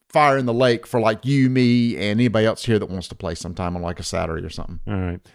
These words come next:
Speaker 2: So w-, our friends, uh, Don and I, well, they were, they just got a new car. They got a, a Tesla, and they were showing us this
Speaker 1: Mm-hmm.
Speaker 2: Tesla, and I was interested in, in,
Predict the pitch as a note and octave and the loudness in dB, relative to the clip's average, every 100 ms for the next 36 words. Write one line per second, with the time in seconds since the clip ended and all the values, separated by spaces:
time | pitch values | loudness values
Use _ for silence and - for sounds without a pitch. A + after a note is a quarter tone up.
0 | _ - F3 E3 E3 _ _ F3 D#3+ - | _ 0 2 4 0 _ _ -4 -4 -2
1 | D#3 D3+ - D4 A#3+ D3 C3 - - _ | 0 0 0 -2 0 0 -2 -8 -20 _
2 | C#3 B2+ A#2+ D3 D#3 D3 C3+ C3+ B2+ B2 | -6 -4 -2 -2 0 -2 -2 -4 -4 -8
3 | A#2+ A#2 _ - C#3 C#3+ C3 A#2 A2+ G#2+ | -8 -14 _ -4 0 2 2 2 0 -2
4 | A#2 A2 - A2 G#2 G#2 G#2 - A2 F#2 | -4 -4 -2 0 0 2 0 2 2 2
5 | G2+ G#2 A2 F#2+ E2+ - - G#2 - - | 2 2 2 0 -4 -12 -10 -10 -8 -6
6 | - D#3+ - E2+ E2 F2+ G2 G2 G2 - | -2 -2 -2 -4 -2 0 0 0 -2 -4
7 | - F3 D3 - - - _ _ _ _ | -4 -6 -6 -10 -14 -20 _ _ _ _
8 | _ _ - F#2 - C3 C3 G#2+ - G2 | _ _ -8 -8 -4 0 2 0 -2 -4
9 | G2 G2+ F#2 F#2+ F#2+ F2+ - A#2 - _ | -4 -4 -4 -4 -6 -8 -12 -20 -20 _
10 | B2+ B2 - G#2+ - G2 G2 G#2+ B2+ A2+ | -4 -4 0 0 0 -2 -2 -2 -2 -4